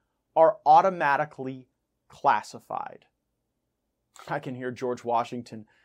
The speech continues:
gasping from the grave. Today's data shows that the FISC is little more than a rubber stamp. They approve over seventy-five percent of the warrants without any modification, and ninety-nine percent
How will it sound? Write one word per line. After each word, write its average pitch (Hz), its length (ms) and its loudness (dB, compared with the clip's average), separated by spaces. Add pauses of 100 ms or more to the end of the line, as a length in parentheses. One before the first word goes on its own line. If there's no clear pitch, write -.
(140)
gasping 123 480 -4
from 120 200 -12
the 110 80 -12
grave. 123 540 -4 (1300)
Today's 156 360 0
data 107 320 -4
shows 120 460 -4
that 123 180 -8 (320)
the 135 80 -6
FISC 160 420 -6
is 127 180 -8
little 180 300 -2
more 143 320 0
than 135 300 -6
a 143 100 0
rubber 139 360 0
stamp. 123 480 -8 (420)
They 175 80 4
approve 190 500 0
over 156 180 -2
seventy-five 156 840 0
percent 139 360 -4
of 123 120 -12
the 127 80 -2
warrants 135 580 -4 (260)
without 139 440 4
any 160 180 0
modification, 135 720 0 (760)
and 180 300 0
ninety-nine 202 800 0
percent 196 680 -2